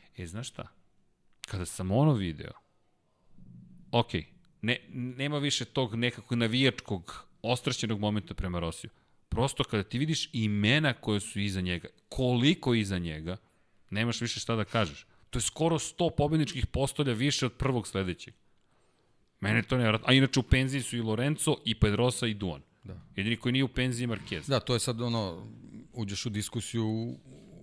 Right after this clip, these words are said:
Speaker 2: u smislu da je ranije godine bilo je mnogo manje trka, ali vidiš tu su i Lorenzo i Pedrosa, znači ta neka generacija vozača
Speaker 1: Jeste.
Speaker 2: koje, koji su imali ovaj priliku da, a, da takođe imaju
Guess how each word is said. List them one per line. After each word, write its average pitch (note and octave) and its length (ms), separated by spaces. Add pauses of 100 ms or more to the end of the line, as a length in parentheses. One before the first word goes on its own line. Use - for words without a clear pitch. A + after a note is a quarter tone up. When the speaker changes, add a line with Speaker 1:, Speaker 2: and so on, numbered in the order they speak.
Speaker 2:
u B2 200
smislu A2+ 440
da A#2 260
je A#2+ 240
ranije B2 240
godine A#2+ 260
bilo B2 180
je B2 40
mnogo A#2+ 260
manje A#2 240
trka, G2+ 360
ali F#2 120
vidiš G2 220
tu G2+ 140
su - 140
i G2+ 40
Lorenzo G2+ 580
i G2+ 320
Pedrosa, G2+ 460
znači F#2+ 200
ta G2+ 140
neka G#2 280 (440)
generacija G2+ 580
vozača G2+ 420
Speaker 1:
Jeste. A2 140
Speaker 2:
koje, G#2 300 (360)
koji G2+ 160
su - 160
imali G#2 360
ovaj G#2 220
priliku G2+ 520
da, F#2+ 180 (540)
a, G2 460
da G2 120
takođe G#2 480
imaju G2+ 440